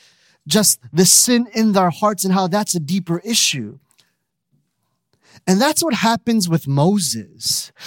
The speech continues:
See, Moses is the same way. He embodies for all of us the failure of the Israelites as seen in an individual.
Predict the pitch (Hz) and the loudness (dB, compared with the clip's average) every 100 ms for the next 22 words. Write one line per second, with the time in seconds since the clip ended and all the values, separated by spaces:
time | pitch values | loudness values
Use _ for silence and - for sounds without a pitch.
0 | - - 233 220 254 302 320 285 269 247 | -2 2 4 6 4 4 2 0 -2 0
1 | 185 190 - 226 220 175 147 269 330 277 | 0 2 2 2 0 -2 -2 0 0 0
2 | 226 233 233 - 180 185 175 226 233 180 | 0 0 0 -2 -2 -2 0 0 0 0
3 | 160 156 - - - _ - 175 - 247 | 0 0 -4 -4 -20 _ -4 -4 -2 -4
4 | 294 254 156 151 147 165 214 170 123 101 | -4 -4 -4 -4 -2 -2 -2 -4 -8 -10
5 | 104 - 156 165 - - 202 196 175 156 | -8 -8 -4 -2 -2 0 -2 0 -2 -2
6 | 156 131 190 143 110 - - | -2 -4 -6 -8 -14 -18 -20